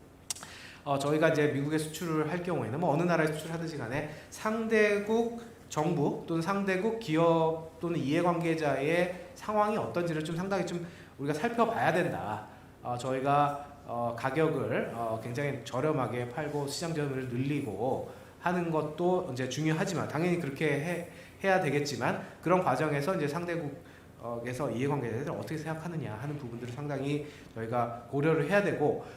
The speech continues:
또 가격 이외의 요소들, 그러니까 실질적으로 가격이 제일 중요한 부분이긴 하지만, 가격 이외의 요소들에 대해서 사실 우리가 경쟁력이 있다라는 부분들을, 어, 마케팅 전략이라든지 아니면 내부 자료라든지 뭐 홍보를 할 때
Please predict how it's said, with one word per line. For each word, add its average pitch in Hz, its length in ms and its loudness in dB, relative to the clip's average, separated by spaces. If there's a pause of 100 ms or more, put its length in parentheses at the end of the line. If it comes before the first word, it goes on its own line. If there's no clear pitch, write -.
또 160 80 -4
가격 214 640 2
이외의 175 720 4
요소들, 156 380 2
그러니까 113 200 -2
실질적으로 247 640 0
가격이 185 420 2
제일 151 240 2
중요한 165 300 0
부분이긴 147 420 -2
하지만, 127 580 -2 (380)
가격 175 580 4
이외의 160 440 2
요소들에 151 640 0
대해서 123 520 -2 (200)
사실 185 200 0
우리가 165 280 2
경쟁력이 160 600 0
있다라는 151 840 2
부분들을, 120 800 -4 (300)
어, 120 100 -6 (280)
마케팅 156 400 -4
전략이라든지 120 800 -4
아니면 147 340 -2
내부 135 400 -2
자료라든지 117 680 -4
뭐 117 220 -6 (180)
홍보를 202 400 0
할 208 220 0
때 120 420 0